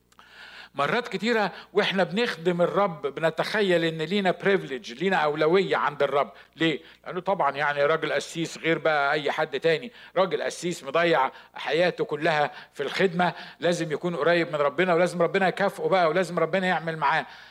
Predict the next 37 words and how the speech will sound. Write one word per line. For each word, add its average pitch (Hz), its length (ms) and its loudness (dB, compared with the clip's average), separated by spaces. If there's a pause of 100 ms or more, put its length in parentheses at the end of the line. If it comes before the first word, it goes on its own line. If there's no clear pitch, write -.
(480)
حد 147 240 -10
فيكم 160 240 -8
فكر 175 320 -4
بالطريقة 151 480 -2
دي؟ 170 260 -4
مش 143 120 -12
مهم 156 220 -6
ترفع 147 340 -4
إيدك، 135 300 -10 (280)
لكن 160 260 0
أنا 180 120 2
فكرت 165 460 0
بالطريقة 143 500 0
دي. 127 320 0 (340)
مرة 165 220 2
من 151 120 -4
المرات 143 360 0
كنت - 200 -2
قلت 151 240 -4
لكم 151 220 -4
القصة 139 380 -4
دي 147 120 -2
قبل 123 180 -2
كده، 135 260 0 (260)
كنت - 180 -10
محتاج 165 340 -4
حاجة 160 320 0
معينة، 147 520 0 (420)
وبعدين 160 400 0
رحت 185 280 2
للرب 160 360 2
وقلت 170 160 -2
له: 185 100 4
"اسمع 175 220 -2
بقى 165 180 2
يا 160 60 4
رب، 156 180 2